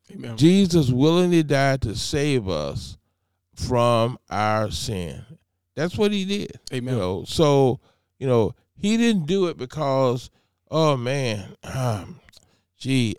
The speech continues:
Speaker 2: I got to, huh?" No.
Speaker 1: Right, right.
Speaker 2: No.
Speaker 1: Right.
Speaker 2: I love them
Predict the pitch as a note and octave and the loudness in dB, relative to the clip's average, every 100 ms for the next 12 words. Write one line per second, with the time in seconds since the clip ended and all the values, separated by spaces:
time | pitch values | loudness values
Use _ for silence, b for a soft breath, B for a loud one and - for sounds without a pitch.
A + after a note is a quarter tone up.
0 | - C3+ C#3 E3+ F3+ G3 F#3 D#3+ E3 E3+ | -4 -2 2 2 2 6 6 6 4 2
1 | G3 G3+ F#3+ _ _ - D3+ D#3+ C3+ G#2 | 2 0 -4 _ _ 0 6 8 6 2
2 | F2 _ B2+ C3+ A#2 - _ - C3 G2 | -8 _ -8 -6 -6 -12 _ -2 0 0
3 | - - _ - A#2+ A2+ A2 _ C3 C3+ | -2 -12 _ -14 -12 -12 -16 _ 2 4
4 | C#3 C#3 C3+ G#2+ G#2 F2 D2 | 6 6 4 2 0 0 -2